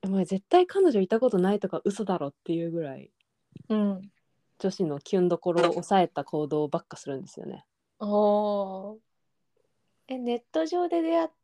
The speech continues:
Speaker 2: てリアルに会うようになるってこと？
Speaker 1: そうそうそうそう。なんかね、
Speaker 2: ねえ。
Speaker 1: ネット上のなんかギル-、ギルド？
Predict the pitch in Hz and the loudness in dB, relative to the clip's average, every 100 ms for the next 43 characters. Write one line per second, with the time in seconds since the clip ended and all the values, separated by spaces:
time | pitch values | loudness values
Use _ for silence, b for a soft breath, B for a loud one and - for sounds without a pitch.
0 | _ 254 247 233 202 196 185 190 190 185 | _ -4 0 0 -2 -6 -6 -4 -6 -8
1 | 180 170 175 - - - 196 - _ _ | -10 -10 -12 -18 -18 -10 -10 -12 _ _
2 | 285 240 240 214 202 196 175 147 - _ | -2 0 0 2 0 0 0 -2 -8 _
3 | _ _ _ _ _ _ _ 240 233 247 | _ _ _ _ _ _ _ -2 2 4
4 | 269 285 277 302 180 185 - - 302 311 | 4 0 -4 -6 -2 -2 -4 -6 -6 -2
5 | 302 302 294 285 269 - - _ _ 160 | -4 -4 -6 -10 -10 -12 -12 _ _ 0
6 | 190 214 269 - - 196 220 214 160 | 2 2 0 -2 -6 -6 -4 -2 -4